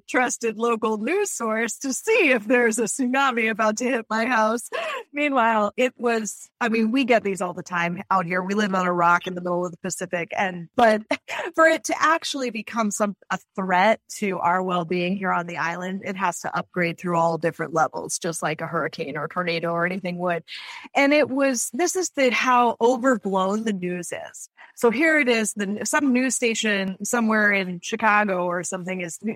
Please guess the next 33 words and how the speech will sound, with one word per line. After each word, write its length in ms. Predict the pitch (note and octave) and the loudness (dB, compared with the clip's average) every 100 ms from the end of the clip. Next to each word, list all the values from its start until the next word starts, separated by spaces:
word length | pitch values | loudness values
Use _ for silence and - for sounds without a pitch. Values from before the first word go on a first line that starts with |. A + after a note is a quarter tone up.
| - | -8
telling 600 | - C4 B3 A#3+ A3 G#3 G#3+ G#3+ | 0 4 4 4 4 2 -2 -2
everyone 720 | - A3 A#3 G3+ G3+ F#3 G3 | 0 2 2 2 0 0 -2
that 280 | G3 F#3+ F#3 - | -2 -2 -4 -8
Hawaii 400 | F#3+ G#3+ G#3+ G#3+ | -2 0 2 0
is 100 | G3 | -2
about 200 | G3 F#3+ | -2 -4
to 60 | - | -6
be 80 | |
taken 280 | G3 G#3 G3 | -6 -6 -2
out 160 | F#3 F3+ | -4 -2
by 100 | F#3 | -2
a 40 | |
tsunami. 600 | F3 - G3+ G3 G3 F3+ | -4 -4 0 0 0 -2
Meanwhile, 520 | F#3 G#3 G#3 F#3+ F#3 F3+ | -2 0 2 0 0 -4
people 240 | - A#3 G#3 | -2 0 0
in 180 | G3+ - - _ | -2 -10 -20 _
Hawaii 260 | C4+ F#3+ G#3 | 2 4 2
are 160 | G#3+ | 0
just 360 | A3+ B3+ G#3 - | -2 -4 -4 0
going 280 | A#3 G#3 G#3 | 2 2 0
about 320 | G3 G3 F#3+ | 2 2 2
their 200 | - F3 | 0 -2
Saturday 680 | G#3+ - A3+ A3+ G#3 F3+ F3+ | -4 -2 0 2 0 -4 -6
with 180 | F#3 G3+ - | -6 -8 -4
nothing's 420 | G#3 G#3+ F#3 F3 | 0 0 0 -6
happening. 480 | - - - - - | -4 -6 -6 -12 -10
It's, 220 | - E3 - | -10 -10 -6
it 40 | |
was 200 | D#3+ - | -6 -6
just 220 | F3 - | -6 -6
a 60 | F#3 | -6
complete 440 | F#3 F3+ - E3 | -6 -6 -4 -4
overblown. 880 | - E3 E3 D3+ D#3+ D3 A#2+ C3 D#3+ | -2 -2 -2 -4 -4 -4 -6 -8 -12